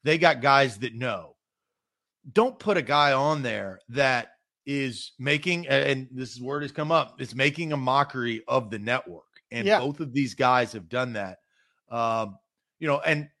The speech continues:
Speaker 1: Jeff Schwartz has done it. I mean, there are some,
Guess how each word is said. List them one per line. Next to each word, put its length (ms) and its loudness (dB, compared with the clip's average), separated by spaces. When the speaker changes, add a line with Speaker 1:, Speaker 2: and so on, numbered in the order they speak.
Speaker 1:
Jeff 320 8
Schwartz 520 2
has 200 2
done 240 6
it. 140 2
I 200 -20
mean, 140 0
there 160 2
are 60 2
some, 340 -2